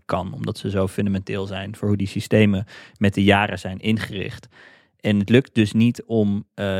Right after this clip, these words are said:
die systemen uit te faseren, omdat het zo ingewikkeld is. En daarnaast hebben we ook al problemen ermee om,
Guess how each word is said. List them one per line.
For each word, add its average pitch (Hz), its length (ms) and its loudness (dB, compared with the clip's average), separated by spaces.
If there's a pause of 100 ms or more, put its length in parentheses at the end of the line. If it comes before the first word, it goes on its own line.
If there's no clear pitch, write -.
die 104 560 0
systemen 104 1080 0
uit 113 260 4
te 151 100 0
faseren, 127 680 0
omdat 117 200 -2
het 117 120 -4
zo - 80 -2
ingewikkeld 117 520 -4
is. 113 260 -8
En 110 100 -4
daarnaast 107 720 2 (120)
hebben 110 240 -2
we 110 100 2
ook 120 260 2
al 117 80 4
problemen 107 520 0
ermee 101 360 -2
om, 101 300 -8